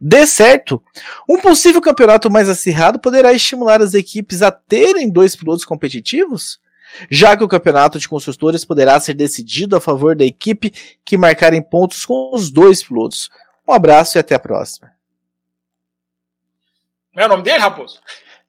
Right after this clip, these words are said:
Speaker 1: <laughs> Tradições do Café. Eu leio o e-mail, Fábio Campos perguntar o nome. Thiago Meirinho.
Speaker 2: Você deveria falar o nome no final. É porque eu fico concentrado em tudo que o cara falou e esqueço o nome dele, poxa.
Speaker 1: Tá, eu vou mudar então. Ah, pra,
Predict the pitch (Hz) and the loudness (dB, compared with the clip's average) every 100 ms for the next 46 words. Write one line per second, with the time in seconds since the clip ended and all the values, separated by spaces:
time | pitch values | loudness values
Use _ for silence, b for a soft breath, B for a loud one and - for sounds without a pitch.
0 | _ _ - - - - - _ _ _ | _ _ -14 -12 -12 -16 -20 _ _ _
1 | _ _ _ - 202 208 - 233 254 240 | _ _ _ 0 0 2 4 4 4 4
2 | 240 208 180 156 156 190 208 214 208 196 | 2 2 4 6 6 6 6 6 4 4
3 | 240 226 226 220 220 214 - 220 208 214 | 4 2 -2 -2 -6 -6 -4 -4 0 -2
4 | 190 175 156 113 B B B - 214 220 | 2 2 2 -4 B B B -2 4 6
5 | 254 240 226 180 165 165 131 117 _ 571 | 4 2 0 0 -2 -6 -10 -14 _ 2
6 | - 339 339 285 359 294 - 302 262 262 | 2 0 2 4 4 2 0 0 2 2
7 | 240 285 302 302 330 247 254 233 131 _ | 0 -2 -2 -8 -8 -4 -4 -4 -10 _
8 | - 247 302 - 339 - 311 - 302 - | -12 -10 -8 -10 -12 -4 -4 -2 -6 -2
9 | 262 254 208 285 302 277 233 214 202 220 | -2 -2 -8 -16 -16 -10 -6 -6 -4 -6
10 | 247 - 320 277 269 320 370 254 262 - | -6 -10 -8 -8 -8 -10 -8 -10 -10 -12
11 | - _ _ _ _ _ _ _ _ - | -20 _ _ _ _ _ _ _ _ 0
12 | 135 131 175 190 165 139 135 120 98 98 | 0 2 -2 -2 0 -2 -2 -8 -8 -12
13 | 104 107 101 - 123 | -12 -10 -10 -8 -6